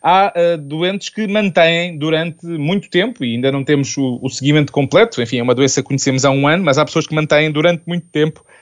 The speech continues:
alguma da sintomatologia, desde as questões das perdas do olfato ou do paladar, as questões do cansaço, algumas perdas de memória, eh, há registros de, precisamente, dessas situações estarem a perdurar bastante no, no tempo,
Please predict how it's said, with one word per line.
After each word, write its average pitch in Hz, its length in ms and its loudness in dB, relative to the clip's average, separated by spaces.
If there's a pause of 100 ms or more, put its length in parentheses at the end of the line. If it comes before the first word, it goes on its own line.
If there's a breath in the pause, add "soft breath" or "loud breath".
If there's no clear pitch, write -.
alguma 151 380 0
da 151 80 -2
sintomatologia, 143 800 -4 (260 loud breath)
desde 151 260 4
as 151 80 2
questões 147 300 -2
das 139 160 0
perdas 127 420 2
do 117 200 -2
olfato 160 600 2
ou 127 160 -2
do 117 80 -8
paladar, 131 640 0 (260 loud breath)
as 143 100 -6
questões 160 260 -2
do 147 100 -2
cansaço, 170 760 0 (180 soft breath)
algumas 143 400 -2
perdas 151 360 0
de 127 60 -8
memória, 160 560 -2 (220 soft breath)
eh, 147 320 6
há 165 200 4
registros 143 600 -8
de, 135 80 -12
precisamente, 143 680 -6
dessas 143 420 0
situações 135 520 -2
estarem 139 340 2
a 131 40 -4
perdurar 131 560 2 (160)
bastante 131 540 -2
no, 143 340 0
no 147 120 -2
tempo, 123 320 0